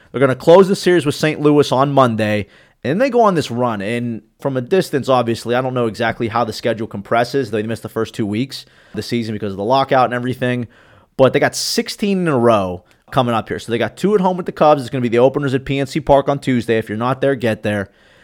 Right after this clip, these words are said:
Then they got four, four in a row against the Nationals going into that weekend. Got three on the road against the Brewers and four against the Cubs. They're gonna go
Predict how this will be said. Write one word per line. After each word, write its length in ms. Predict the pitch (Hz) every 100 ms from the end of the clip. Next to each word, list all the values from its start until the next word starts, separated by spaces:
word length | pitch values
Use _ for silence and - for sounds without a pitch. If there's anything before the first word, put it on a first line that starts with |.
| _
Then 140 | 127 147
they 60 |
got 160 | 139 -
four, 560 | - 175 185 208 202
four 300 | - - 180
in 60 | 196
a 60 | 170
row 520 | 160 143 139 131 - - -
against 180 | 135 135
the 80 | 156
Nationals 440 | 139 135 - 135
going 140 | 131 131
into 100 | 135
that 180 | 113
weekend. 480 | 120 113 113 110 127 - _ -
Got 140 | 110
three 320 | - 127 156
on 120 | 160 160
the 100 | 151
road 260 | 156 165
against 240 | 160 160 -
the 60 |
Brewers 600 | 156 165 147 139 156 - _ _ _
and 120 | 120 -
four 360 | - 160 156
against 200 | 147 135
the 60 | 123
Cubs. 380 | - 110 90 -
They're 120 | 110
gonna 220 | 117 110
go 340 | 113 110 104